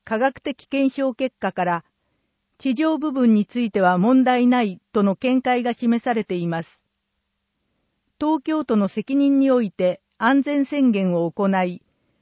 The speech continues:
区民の不安と風評被害を払拭の上、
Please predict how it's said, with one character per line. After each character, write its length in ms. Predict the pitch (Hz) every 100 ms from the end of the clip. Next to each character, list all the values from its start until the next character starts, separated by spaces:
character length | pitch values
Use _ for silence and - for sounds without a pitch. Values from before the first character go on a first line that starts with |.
| _ _
区 160 | - 320
民 260 | 320 247
の 120 | 202
不 240 | 180 208 220
安 160 | 240
と 200 | 233 226
風 280 | 214 277 302
評 240 | - 285 285
被 160 | 285
害 300 | 254 220 185
を 80 | 170
払 400 | - 196 - 240
拭 120 | 233
の 260 | 220 208 208
上、 240 | 196 190